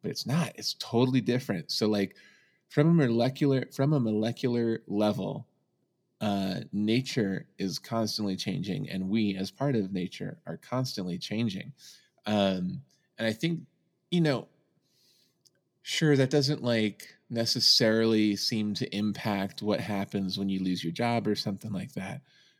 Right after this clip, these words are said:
But to me, I think just keeping that kind of top of mind, that life is change,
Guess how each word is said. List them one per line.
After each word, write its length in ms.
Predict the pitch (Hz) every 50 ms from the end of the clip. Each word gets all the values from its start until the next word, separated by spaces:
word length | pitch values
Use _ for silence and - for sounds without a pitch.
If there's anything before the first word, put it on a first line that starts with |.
| _ _ -
But 160 | 117 113 107 -
to 140 | - 135
me, 240 | 135 143 147 147 - -
I 120 | - 110
think 260 | 107 - 139 127 110 -
just 320 | - 135 123 - - -
keeping 480 | - - 147 156 - - 220 208 170 143
that 260 | 123 117 113 - -
kind 320 | - - 127 120 117 107
of 200 | 107 98 - - - _ _ _ _ _ _ _ _ _ _ _ _ _ _ _ _ _ _ _ _ _ _ _ _ _ _ _ _ - - _ _
top 340 | - - - 127 127 131 131
of 160 | 139 113 101
mind, 520 | 104 101 98 92 92 98 101 120 139 139 - 139
that 440 | 117 104 110 107 104 98 95 - _ _ _ _ _ _ _ _ _ -
life 420 | - 104 104 104 110 110 - - -
is 320 | - 98 101 104 104 - -
change, 580 | - - 101 90 87 95 123 147 - - -